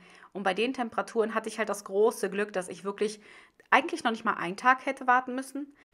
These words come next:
Ich war aber wirklich lustlos, die Kleidung noch am selben Tag abzuhängen, denn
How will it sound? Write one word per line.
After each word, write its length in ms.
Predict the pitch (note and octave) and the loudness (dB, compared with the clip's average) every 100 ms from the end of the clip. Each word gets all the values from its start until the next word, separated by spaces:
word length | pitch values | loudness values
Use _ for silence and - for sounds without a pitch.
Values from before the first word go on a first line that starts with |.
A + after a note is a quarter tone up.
| _ | _
Ich 220 | C4 - | -8 -2
war 100 | G#3+ | 0
aber 220 | G#3 G3 | 2 2
wirklich 340 | F#3+ F#3+ F#3+ - | 0 -4 -6 -2
lustlos, 560 | G3+ G#3+ - F#3 G3+ | -2 -2 -2 -2 -2
die 100 | G3+ | -4
Kleidung 380 | E3+ F#3 F#3+ F#3 | 0 2 2 0
noch 160 | F#3 F3+ | -4 -2
am 100 | F3+ | -2
selben 260 | F3+ F#3+ | 0 -2
Tag 260 | G3 F#3+ G3 | -2 -2 0
abzuhängen, 580 | - - F#3+ F3 F3+ A3 - - - - | -4 -6 -6 -4 -4 -6 -12 -18 -6 0
denn 300 | G3+ C#4+ | 2 2